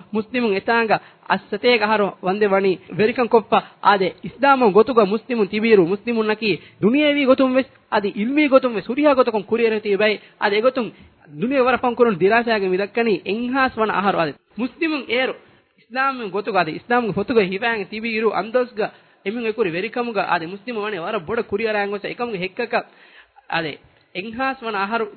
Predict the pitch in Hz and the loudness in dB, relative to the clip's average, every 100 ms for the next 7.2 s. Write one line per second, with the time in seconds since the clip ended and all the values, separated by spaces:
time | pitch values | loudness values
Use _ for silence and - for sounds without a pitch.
0 | 156 175 240 247 220 196 196 - 190 233 | -12 -10 -6 -4 -2 -2 -2 -4 -8 -8
1 | 247 247 208 _ _ _ 165 214 240 220 | -6 -6 -6 _ _ _ -6 -4 -2 -4
2 | - _ _ _ - 214 277 277 285 233 | -6 _ _ _ -20 -12 -10 -8 -8 -6
3 | 202 180 208 - 285 240 - - - _ | -4 -4 -6 -2 0 0 -4 -20 -20 _
4 | - 156 240 262 240 247 170 180 220 240 | -12 -8 -4 -4 -4 -4 -2 0 0 0
5 | 233 220 196 190 202 220 185 170 220 202 | -2 -2 -2 -4 -4 -4 -2 -2 -2 0
6 | 196 226 208 196 180 185 196 - - 214 | -2 -2 -2 -2 -4 -4 -4 -8 -6 -6
7 | 208 185 | -4 -6